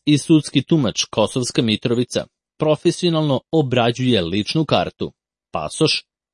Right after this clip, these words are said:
vozačku dozvolu, krštenicu, potvrdu o prebivalištu,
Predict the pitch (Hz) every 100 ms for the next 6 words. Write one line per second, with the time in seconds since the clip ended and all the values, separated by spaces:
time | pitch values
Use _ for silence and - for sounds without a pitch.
0 | - 95 101 104 127 - 151 120 98 110
1 | 110 76 _ _ _ _ 143 127 - 76
2 | - - 147 123 _ _ _ _ - 156
3 | - 165 160 165 147 143 165 123 101 95
4 | 104 - 87